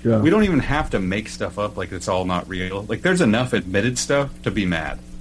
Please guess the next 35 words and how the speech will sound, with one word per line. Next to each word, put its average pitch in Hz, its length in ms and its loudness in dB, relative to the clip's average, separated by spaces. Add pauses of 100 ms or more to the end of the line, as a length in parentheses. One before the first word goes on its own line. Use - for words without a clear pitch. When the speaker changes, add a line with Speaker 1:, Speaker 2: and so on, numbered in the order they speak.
(420)
Speaker 1:
Right. 123 300 4 (180)
Speaker 2:
Like, 139 140 -2
there's 170 140 6
Speaker 1:
Right. 165 100 8
Speaker 2:
enough 156 140 4
stuff, 143 280 0
like, 139 160 0
on 135 300 4
record 117 400 2
in 107 100 0
these 107 140 0
people's 107 340 -10
personal 107 420 -4
memoirs 101 680 0
and 95 100 -2
that 92 60 -2
come 107 220 0
out 101 180 0
in 95 100 -4
news 95 220 -2
stories 92 540 0
and 90 80 -2
that 90 80 -2
have 85 80 -4
been 90 100 2
admitted 104 400 2
during 98 240 0
interviews 107 640 2
and 107 80 -2
everything 107 260 0
else 104 220 0
to 113 100 -4
be 104 300 2 (160)
plenty 127 320 4
mad. 92 360 -2